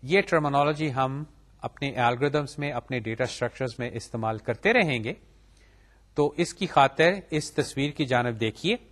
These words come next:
کہ سب سے پہلے میں نے کہا تھا کہ جو سب سے اوپر والا نوڈ ہے وہ روٹ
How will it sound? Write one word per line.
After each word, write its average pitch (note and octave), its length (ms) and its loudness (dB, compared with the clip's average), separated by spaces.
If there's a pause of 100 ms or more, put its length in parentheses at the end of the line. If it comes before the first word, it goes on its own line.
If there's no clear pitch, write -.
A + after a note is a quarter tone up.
(1160)
کہ F#3 80 2
سب A#3+ 200 8
سے C#4 120 2
پہلے G#3+ 260 8
میں G3 120 0
نے F#3+ 100 0
کہا E3+ 260 8
تھا F3 220 4
کہ F3 140 0
جو D#3 140 -2
سب - 260 4
سے - 140 0
اوپر F3 300 2
والا E3 240 6
نوڈ C3+ 300 2
ہے C3+ 140 2
وہ C#3 320 4 (380)
روٹ D#3+ 380 2